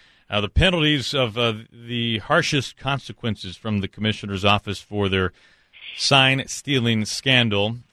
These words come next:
Uh, Jeff Luhnow is out. A J Hinch is out, both suspended, then fired. The Astros fined five million dollars. They lose their first and second round picks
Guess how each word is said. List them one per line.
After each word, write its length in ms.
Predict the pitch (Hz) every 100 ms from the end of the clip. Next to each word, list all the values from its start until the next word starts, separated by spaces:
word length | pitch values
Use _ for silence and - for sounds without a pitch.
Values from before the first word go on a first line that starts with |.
| -
Uh, 220 | 95 90 87
Jeff 220 | 101 -
Luhnow 500 | 113 117 113 117 -
is 240 | 95 85 -
out. 260 | 110 110 - -
A 80 | 98
J 160 | 90
Hinch 260 | 98 110 -
is 140 | 90
out, 180 | 101 101
both 160 | 98 -
suspended, 460 | 92 - 107 98
then 100 | 90
fired. 480 | - - 107 107 104
The 120 | 90
Astros 420 | 95 95 98 90
fined 360 | - 104 101 98
five 280 | - 98 92
million 220 | 90 87
dollars. 500 | 110 139 147 147 107
They 140 | 104
lose 260 | 98 107 98
their 120 | 98
first 280 | - 110 95
and 80 | 92
second 320 | 104 98 98
round 220 | 90 87
picks 440 | 120 117 - -